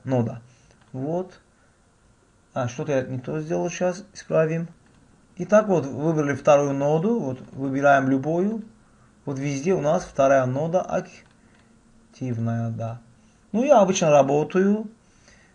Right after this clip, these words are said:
вот в этом Select Last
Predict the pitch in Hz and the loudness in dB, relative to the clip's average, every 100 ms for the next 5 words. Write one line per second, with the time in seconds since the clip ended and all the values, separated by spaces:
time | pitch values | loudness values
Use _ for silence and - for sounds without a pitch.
0 | _ - 113 135 156 123 135 143 135 131 | _ -8 -4 -2 -4 -4 -4 -2 -2 -4
1 | 113 - _ _ _ _ _ _ _ _ | -8 -16 _ _ _ _ _ _ _ _
2 | - - 170 143 123 143 185 - | -10 4 6 6 4 6 6 6